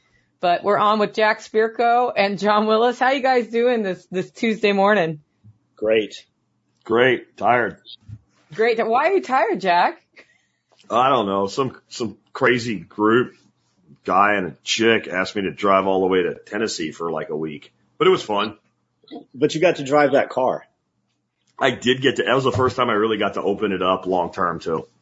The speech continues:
Speaker 3: That was
Speaker 2: Yeah.
Speaker 3: pretty fun.
Speaker 1: Yeah. Well, we just got back from S R F yesterday, too. What'd you guys think of the event overall? Tell me, tell me your thoughts. Tell everybody your thoughts. Guys in the audience, if you have questions,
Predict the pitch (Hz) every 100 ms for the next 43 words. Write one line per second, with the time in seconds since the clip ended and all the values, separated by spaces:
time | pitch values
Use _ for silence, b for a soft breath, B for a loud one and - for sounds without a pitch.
0 | _ - 95 87 90 85 82 71 _ _
1 | _ _ _ _ _ - 160 151 151 -
2 | _ _ _ _ _ _ _ - 185 180
3 | 175 b b b b - 226 214 214 202
4 | 185 190 185 - 190 180 - 180 196 185
5 | 180 180 190 185 180 180 175 165 185 214
6 | 202 190 196 190 190 202 190 170 160 165
7 | 190 160 160 160 160 170 156 151 - _
8 | 175 170 160 - 220 220 208 156 190 175
9 | - - 202 190 185 180 170 160 160 160
10 | - 202 220 220 208 190 202 214 190 190
11 | 160 196 185 - 208 220 220